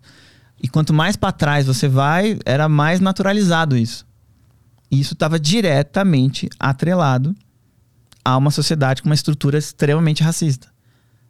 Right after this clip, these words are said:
A sociedade vai ficando menos racista, menos racista, menos racista, menos racista.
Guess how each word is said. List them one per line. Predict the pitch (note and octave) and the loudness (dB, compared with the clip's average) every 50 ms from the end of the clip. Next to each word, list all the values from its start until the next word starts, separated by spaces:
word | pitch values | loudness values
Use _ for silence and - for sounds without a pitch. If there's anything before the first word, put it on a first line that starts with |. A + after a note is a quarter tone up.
| _ - | _ -4
A | C3+ F#3 G#3+ | -2 -2 -2
sociedade | - G#3+ G3+ - F#3+ E3+ D3+ C#3 B2+ A#2+ A#2 A2 - - - _ | -2 -2 -2 0 0 0 0 0 0 0 -2 -4 -6 -10 -14 _
vai | - B2+ B2+ C3 C#3+ | -4 -2 -2 0 -2
ficando | - - - D3 C#3 C3+ | -4 -4 -2 0 0 2
menos | C3+ C3+ C3 B2+ B2+ B2 | 2 2 2 2 2 0
racista, | C3+ C3 - - D3+ D3 - C#3 | 0 -2 -2 -4 -4 -4 -2 -2
menos | C3 B2+ B2 A#2+ | 0 0 2 2
racista, | B2+ B2 B2 - - C3+ B2+ - C3 | 2 0 -2 -4 -6 -8 -6 -4 -2
menos | C3 B2+ B2 B2 | 0 0 2 2
racista, | B2 B2+ B2+ - C3 C3 C3 C3+ | 0 0 -2 -4 -8 -6 -4 -2
menos | C3 B2+ B2+ | -2 0 0
racista. | C3+ C#3 D3 - D#3 E3 F#3 - | 0 0 -2 -4 -6 -6 -6 -10